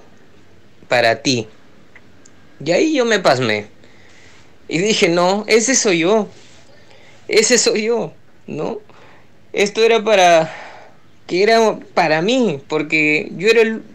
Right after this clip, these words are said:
o sea, yo tenía todo el, todo mi tumor en la parte izquierda, ya tenía incluso que se ve como un signo de interpretación,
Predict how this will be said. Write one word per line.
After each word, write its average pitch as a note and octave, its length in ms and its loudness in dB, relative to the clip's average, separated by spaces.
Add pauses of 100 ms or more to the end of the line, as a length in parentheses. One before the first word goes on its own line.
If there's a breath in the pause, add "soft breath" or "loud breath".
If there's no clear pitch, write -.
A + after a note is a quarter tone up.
(120)
o E3+ 100 -4
sea, G3 220 4
yo G3+ 260 -2
tenía A3+ 800 2 (380)
todo G3 360 2
el, F3 280 -4 (640 loud breath)
todo F#3 220 2
mi F#3+ 120 2
tumor F3+ 380 4
en F#3+ 80 -2
la F3 120 -4
parte F3+ 300 -4
izquierda, G#3+ 640 -2
ya F#3 160 -4
tenía F#3 640 -6 (760)
incluso E3+ 720 -4
que D3 120 -6
se C3+ 160 -4
ve E3+ 160 -2
como E3 240 -4
un E3+ 100 -4
signo E3+ 340 0
de D#3+ 80 2
interpretación, C#3+ 1040 -2